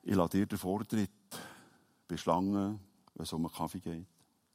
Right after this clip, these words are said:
Würde und Respekt ist zum Beispiel aufgefordert, jemand einen Kaffee bringen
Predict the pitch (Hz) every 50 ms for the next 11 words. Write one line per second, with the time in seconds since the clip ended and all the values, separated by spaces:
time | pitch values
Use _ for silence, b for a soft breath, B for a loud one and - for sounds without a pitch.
0 | _ _ _ _ _ _ _ _ _ _ _ _ _ _ _ _ _ _ _ _
1 | _ _ _ _ _ _ _ _ _ _ _ _ _ _ _ _ _ _ _ _
2 | _ _ _ _ _ _ _ _ _ _ _ _ _ _ _ B B B B B
3 | - 101 113 110 120 110 110 101 - - - 92 120 - - - 113 - - 101
4 | 95 110 107 - 107 107 123 127 - - - 120 120 104 92 95 92 90 85 -
5 | 95 92 92 - - - 95 104 - - 117 104 104 101 98 92 87 85 87